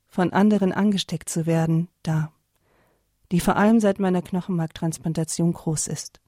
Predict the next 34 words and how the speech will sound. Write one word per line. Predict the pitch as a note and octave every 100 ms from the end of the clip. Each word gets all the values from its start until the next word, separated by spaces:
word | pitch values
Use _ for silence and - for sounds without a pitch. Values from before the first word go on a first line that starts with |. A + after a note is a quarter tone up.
| _ _ _ _ _ _ _ _ _ _ _ _ _ _ _ -
Ich | F#3
hatte | G3 -
angefangen, | - A3 A3 - F#3+ F3+
jeden | F3+ G#3 G3
Menschen | F3 F#3 -
als | E3+ -
Gefahr | E3 - F3+ F#3+
meiner | F3+ E3
Gesundheit | D#3+ D#3 F3+ F#3 E3
zu | - E3
sehen | D#3+ E3 E3
und | D#3 E3
war | E3
bei | E3
jedem | E3 D#3+ G#3 A3+ G3+
Husten | F#3 F#3 - E3+
angespannt | - F#3+ E3+ - E3 D3+ D#3+ - _ _ _ _ _ _
und | F3+
hatte | F3+ E3 -
eine | E3+
innerliche | F3 F#3 G3 F3+ -
Mauer | E3+ D#3+ E3 D3
aufgebaut. | D3+ - D#3+ D#3 D3+ - - _ _ _ _ _ _ _ _ _ _ _ _ _ _ _ _ _ _ _ _ _ _ _
Ich | F#3+ -
bemerkte, | F#3 F3+ G#3 - F#3+
dass | F3+
es | F3 -
auch | F3+ F#3
in | F3
mangelndem | F3 G3 G3+ F#3 F3+
Vertrauen | F#3 F3+ - E3+
zu | F3 F#3
Gott | E3+ -
geschieht. | E3 - D#3+ D#3+ -